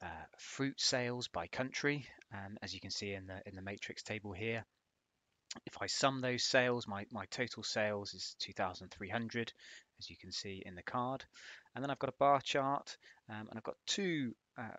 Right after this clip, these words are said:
two fields in the bar chart, two measures in the bar chart, I should say. I'm looking at sales, which is the sales represented in, in this table and this card. I'm looking at new sales, which has our parameter value applied. So a what if parameter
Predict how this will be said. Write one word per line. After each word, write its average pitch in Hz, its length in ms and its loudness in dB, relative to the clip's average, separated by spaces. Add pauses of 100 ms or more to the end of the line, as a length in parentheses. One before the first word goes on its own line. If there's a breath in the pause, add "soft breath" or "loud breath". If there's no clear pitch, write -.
(400)
two 151 160 -2
fields 107 460 2
in 95 100 -8
the 98 60 -8
bar 98 180 -2
chart, - 220 -6
two - 160 -4
measures 104 400 0
in 92 80 -10
the 92 80 -12
bar 95 200 -8
chart, 98 320 -4
I - 60 -10
should - 180 -10
say. 101 320 -4 (300 loud breath)
I'm 104 100 -4
looking 107 240 -4
at 104 120 -4
sales, 131 500 8
which - 160 -8
is 90 60 -10
the 95 60 -6
sales 98 340 -2
represented 90 480 -6
in, 90 220 -6
in 90 140 -10
this 92 160 -6
table 95 300 -2
and 90 80 -8
this - 140 -2
card. 110 380 2 (360 loud breath)
I'm 120 80 -4
looking 123 240 -2
at 123 120 0
new 139 220 2
sales, 85 500 0
which - 160 -6
has 95 280 -6
our 90 240 -4 (140)
parameter 95 600 -2 (180)
value 87 460 4 (200)
applied. 92 500 -4 (920)
So 139 160 0
a 147 40 2
what 170 260 -4
if - 160 -2
parameter 104 560 0